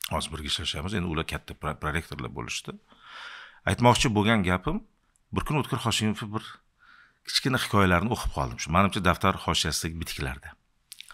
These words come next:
Professorga tegishli. Men endi professor deb yozilganiga aytyapti-da, "Какой он профессор? E, qanaqa u professor, e? Professormi shu?" deydi-da. "E", deydi. Shunda O'tkir aka rahmatli, aqlli inson bo'lganlar,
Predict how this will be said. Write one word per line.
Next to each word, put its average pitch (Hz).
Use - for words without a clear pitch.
Professorga 90
tegishli. -
Men 107
endi 107
professor 104
deb 101
yozilganiga 104
aytyapti-da, 80
"Какой -
он 127
профессор? 120
E, 82
qanaqa -
u 107
professor, 135
e? 117
Professormi 123
shu?" 92
deydi-da. 71
"E", 92
deydi. 65
Shunda 107
O'tkir -
aka 117
rahmatli, 107
aqlli 104
inson 110
bo'lganlar, 110